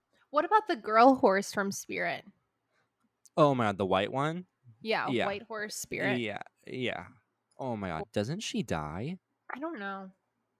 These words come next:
Speaker 1: I mean, you would know better than me.
Speaker 2: I think she does die. Oh.
Speaker 1: Is there a white horse from
Speaker 2: Uh,
Speaker 1: Spirit?
Speaker 2: <laughs> she is white in it.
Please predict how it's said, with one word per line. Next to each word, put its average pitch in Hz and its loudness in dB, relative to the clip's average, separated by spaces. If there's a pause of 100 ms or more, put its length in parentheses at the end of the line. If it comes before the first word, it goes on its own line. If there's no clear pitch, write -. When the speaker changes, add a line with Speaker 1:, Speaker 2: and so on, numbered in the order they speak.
(120)
Speaker 1:
I 240 0
mean, 208 0
you 202 -2
would 220 0
know 202 -2
better 208 -2 (640)
than 208 -6
me. 202 -6
Speaker 2:
I 120 2
think 135 -2
she 247 -2 (120)
does 101 -2
die. - -4 (140)
Oh. - -4 (160)
Speaker 1:
Is - -2 (100)
there 339 -2
a 330 0
white 339 0
horse 349 4
from 359 -2
Speaker 2:
Uh, - 0
Speaker 1:
Spirit? 330 0 (340)
Speaker 2:
<laughs> - -6
she - -6
is 156 -2
white 107 0
in 92 -8
it. 92 -10